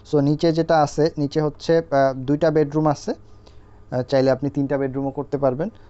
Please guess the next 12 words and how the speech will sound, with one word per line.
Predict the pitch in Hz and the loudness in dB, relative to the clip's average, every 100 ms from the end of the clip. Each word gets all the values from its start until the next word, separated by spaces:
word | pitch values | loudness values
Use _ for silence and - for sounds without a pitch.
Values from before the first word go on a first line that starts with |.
| - - | -20 -4
So | 127 | -2
প্রথমে | 127 147 147 | -2 -2 -2
হচ্ছে | 143 - | 0 0
ঢুকে | 139 120 - 143 | -2 -2 0 0
হচ্ছে | 139 151 | 0 -2
ট্যারেস | - 139 139 139 | 2 2 2 -2
আছে, | - 160 | -4 -4
ট্যারেসের | 156 127 127 139 | 0 2 2 0
নিচ | 131 131 - | -2 -4 -4
থেকে | 139 143 139 - - - | 0 0 -2 -6 -20 -6
ঢুকে | 123 120 143 | -4 0 2
হচ্ছে, | 139 123 - 139 | 2 0 -2 -2